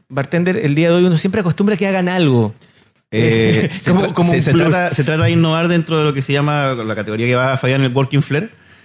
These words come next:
Speaker 2: Eh, de repente cuando uno está trabajando no lo puedes replicar mucho por un tema de espacios y temas, pero igual de repente uno va, tira una botella, hace un, por lo
Speaker 1: Sí,
Speaker 2: general
Speaker 1: porque
Speaker 2: para, para el cliente que está en la barra.
Speaker 1: Ujú.
Speaker 2: Eh, entonces aquí como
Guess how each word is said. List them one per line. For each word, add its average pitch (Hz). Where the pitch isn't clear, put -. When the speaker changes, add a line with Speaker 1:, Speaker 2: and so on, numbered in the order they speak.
Speaker 2:
Eh, 120
de 110
repente 139
cuando 143
uno 143
está 156
trabajando 147
no 143
lo 131
puedes 135
replicar 135
mucho 151
por 120
un 107
tema 127
de 117
espacios 135
y 123
temas, 131
pero 123
igual 117
de 127
repente 123
uno 123
va, 117
tira 120
una 120
botella, 117
hace 123
un, 113
por 131
lo 127
Speaker 1:
Sí, -
Speaker 2:
general 147
Speaker 1:
porque 143
Speaker 2:
para, -
para 131
el 127
cliente 139
que 135
está 135
en 135
la 131
barra. 151
Speaker 1:
Ujú. 202
Speaker 2:
Eh, 104
entonces 120
aquí 123
como 120